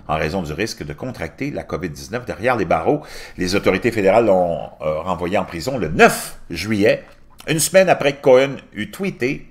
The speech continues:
qu'il était sur le point de terminer son livre lorsque Cohen a remis en question leurs nouvelles exigences selon laquelle il acceptait de se tenir à l'écart des médias. Mais Hellerstein a ordonné sa libération la semaine dernière,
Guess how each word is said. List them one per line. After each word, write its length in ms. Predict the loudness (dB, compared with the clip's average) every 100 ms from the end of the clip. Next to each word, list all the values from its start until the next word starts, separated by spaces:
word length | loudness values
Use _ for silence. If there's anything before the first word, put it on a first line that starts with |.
| _ -20 _
qu'il 140 | -4
était 180 | -2 0
sur 140 | 0 0
le 100 | 0
point 140 | -2
de 60 | 2
terminer 360 | 2 2 -2
son 220 | 0 0
livre 260 | 0 -4 -4
lorsque 260 | -6 -4 -6
Cohen 380 | 0 2 0
a 80 | -2
remis 280 | -6 -6 -6
en 100 | -8
question 560 | -6 -8 -8 -8 -8 -10 _ -20 -20 -20 _
leurs 220 | -2 0
nouvelles 320 | 4 2 4
exigences 540 | -2 -4 -6 -6 -6 -6
selon 180 | -6 -4
laquelle 300 | -4 -4 -4
il 120 | -4
acceptait 420 | -4 -4 -6 -10
de 40 |
se 80 | -8
tenir 300 | -10 -8 -8
à 60 | -8
l'écart 300 | -2 -2 0
des 120 | -4
médias. 380 | -4 -6 -8 -8 -20 -20 _ _
Mais 460 | -2 0 0 -2 0
Hellerstein 680 | 4 4 4 0 -2 -2 0
a 80 | 2
ordonné 360 | 4 2 0
sa 140 | -2 -2
libération 460 | 0 0 -2 -4
la 80 | -4
semaine 260 | -6 -6 2
dernière, 540 | 2 2 -4 -4 -12